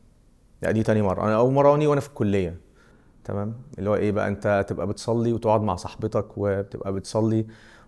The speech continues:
وعادي ممكن تكون بتسمع music، مش عارف إيه. أنت فاهم؟ ففضلت عادي زي ما أنا بخرج مع أصحابي، بنسافر مع بعض، بقعد مع أصحابي اللي بيشربوا سجاير فبيعزموا عليا بالسجاير. تمام؟ فبقعد مع أصحابي بيسمعوا أغاني فأنا بسمع أغاني. بس، آم،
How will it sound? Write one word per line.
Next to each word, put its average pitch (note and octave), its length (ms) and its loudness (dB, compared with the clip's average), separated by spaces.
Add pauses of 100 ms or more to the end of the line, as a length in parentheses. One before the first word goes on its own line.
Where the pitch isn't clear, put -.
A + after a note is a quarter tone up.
وعادي G#2 480 6
ممكن G#2 340 -2
تكون G#2+ 400 -4
بتسمع G2 340 -2
music، G2+ 640 -2
مش - 100 -10
عارف G2 240 -2
إيه. G2+ 160 -4 (680)
أنت - 160 -20
فاهم؟ G#2 260 -4 (200)
ففضلت B2 540 4
عادي A2+ 260 6
زي G#2+ 180 4
ما A2 120 4
أنا G2+ 100 2
بخرج G#2 320 0
مع F2+ 120 0
أصحابي، G2 420 2
بنسافر G2 440 -2
مع F2 180 -2
بعض، F#2+ 260 0
بقعد A2 220 10
مع G#2 80 6
أصحابي A2 240 4
اللي A2 100 6
بيشربوا A2 320 0
سجاير G#2+ 300 4
فبيعزموا G2 480 2
عليا C3+ 140 6
بالسجاير. D#3+ 480 0 (800)
تمام؟ G#2 260 0
فبقعد G#2 400 6
مع G#2 100 2
أصحابي A2 440 2
بيسمعوا G#2 400 2
أغاني G2 260 2
فأنا F2 200 -4
بسمع G2+ 380 -2
أغاني. C#3 320 0 (240)
بس، - 340 -4
آم، G2 360 0